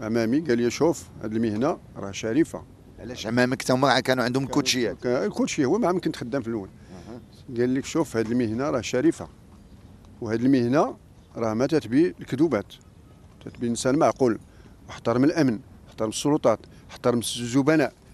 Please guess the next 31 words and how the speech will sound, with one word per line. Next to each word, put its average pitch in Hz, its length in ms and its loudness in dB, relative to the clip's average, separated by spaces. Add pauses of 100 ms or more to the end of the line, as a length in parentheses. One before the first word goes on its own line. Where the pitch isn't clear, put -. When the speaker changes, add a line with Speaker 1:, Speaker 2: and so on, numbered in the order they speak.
(220)
Speaker 1:
أي 185 200 2
واحد 160 400 2 (260)
خاصك - 280 -12
تحترمه، 104 440 -6
Speaker 2:
مم. 87 480 -18 (300)
Speaker 1:
كيما 160 280 4
يكون 90 260 0 (440)
خاصك - 220 -8
تحترمه. - 420 -6 (1160)
أنت، 127 380 4 (260)
حنا 117 160 -4
تيقول 120 280 0
لك 117 80 -4
حنا 117 160 -4
موالين 117 220 0
الكواشة، 123 440 -4 (280)
يعني 117 220 -2
طال 139 240 -2
معاشو، 113 340 -2 (460)
راجل 113 280 -2
مسكين 147 460 2
غلبان، 120 520 2 (200)
خاصني 123 280 -8
نحترم 123 340 0
راسي 123 340 0 (300)
وخاصني 139 460 -8
أي 185 160 2
واحد، 156 360 2 (220)
لأن 131 200 4
أنا 160 140 6
خدام." 113 440 -2